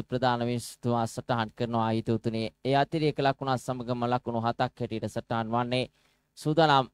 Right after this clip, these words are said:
ඊළඟ පන්දු යොමු කිරීම සඳහා වයි එස් තාරක කැඳවා තිබෙන හිතවතුනේ. විනාස් බොලඤ්ඤා කණ්ඩායමේ මේ ආගමනය අසිදු කරමින් බදුල්ල දිස්ත්‍රික්කයේ තුල බදුල්ල පුරවරයට,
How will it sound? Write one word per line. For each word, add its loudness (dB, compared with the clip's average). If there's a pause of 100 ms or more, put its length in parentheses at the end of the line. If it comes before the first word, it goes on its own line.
ඊළඟ -4
පන්දු 2
යොමු 2
කිරීම -4
සඳහා 0
වයි 2
එස් -2
තාරක -2
කැඳවා -2
තිබෙන -2
හිතවතුනේ. -2
විනාස් -2
බොලඤ්ඤා 6
කණ්ඩායමේ 4 (440)
මේ 0
ආගමනය 2
අසිදු -2
කරමින් -2
බදුල්ල 6
දිස්ත්‍රික්කයේ 0
තුල 4 (560)
බදුල්ල 6
පුරවරයට, 8